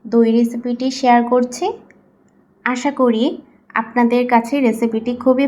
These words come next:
ভালো লাগবে। একটি বড় হাঁড়িতে আমি আঠারো কেজি গরুর দুধ নিয়েছি, সাথে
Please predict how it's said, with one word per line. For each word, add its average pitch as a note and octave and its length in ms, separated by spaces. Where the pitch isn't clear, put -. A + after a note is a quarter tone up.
ভালো G#3+ 220
লাগবে। F#3 360
একটি A#3+ 240
বড় A#3 200
হাঁড়িতে B3 460
আমি G#3+ 240
আঠারো B3 400
কেজি C4 360
গরুর A3+ 340
দুধ A3+ 260
নিয়েছি, A#3+ 440
সাথে A#3+ 460